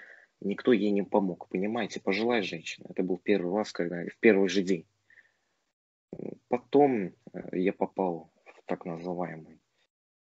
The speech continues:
к-, класс для беженцев. Там они учили тебя немецкому языку. Э, в этом классе у нас было двенадцать учеников, половина из них были цыгане, другие сирийцы и турки.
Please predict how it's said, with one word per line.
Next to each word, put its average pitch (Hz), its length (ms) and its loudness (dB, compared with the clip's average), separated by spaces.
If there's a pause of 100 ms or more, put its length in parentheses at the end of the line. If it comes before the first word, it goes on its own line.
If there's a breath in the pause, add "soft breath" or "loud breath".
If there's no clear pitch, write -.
(340)
к-, - 260 -20
класс - 580 4
для 98 240 4
беженцев. 98 600 2
Там 98 200 -2
они 90 340 -2
учили 90 340 0
тебя 85 280 -8
немецкому 85 520 -8
языку. 110 460 -12 (1000 loud breath)
Э, - 60 -14 (720)
в 98 180 -2
этом 98 180 0
классе 92 600 -2
у 80 140 -10
нас 85 400 -10 (420)
было 87 240 -8
двенадцать 92 540 -2
учеников, 90 540 -4
половина 90 420 0
из 85 160 -8
них 85 120 -8
были 87 200 -2
цыгане, 90 580 0
другие 87 340 -12
сирийцы - 580 -8
и - 100 -20
турки. 139 460 0